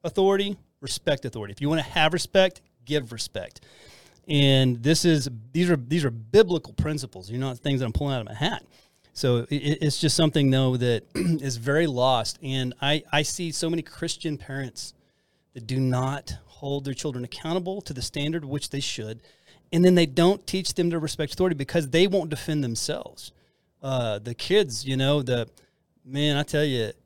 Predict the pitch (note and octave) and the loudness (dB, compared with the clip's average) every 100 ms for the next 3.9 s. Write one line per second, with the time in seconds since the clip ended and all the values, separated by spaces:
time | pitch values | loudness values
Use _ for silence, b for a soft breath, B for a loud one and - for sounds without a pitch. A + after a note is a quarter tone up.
0 | _ _ C#3 C3+ G3 G#3 - G3 G3 F#3 | _ _ -8 -2 0 0 2 2 2 0
1 | E3 E3+ F3 F3 E3+ E3+ D#3 B2 A#2+ D3+ | 0 2 2 2 2 2 -2 -4 0 0
2 | A3 G3 G#3+ G3+ B2+ - G3 D3+ A2 D3+ | 2 2 2 2 0 -2 -2 -2 -4 -6
3 | C#3 D#3+ C#3+ D3 D3+ C#3+ D#3 G#2 G2+ | 0 -2 0 -4 -2 -2 -2 -4 -6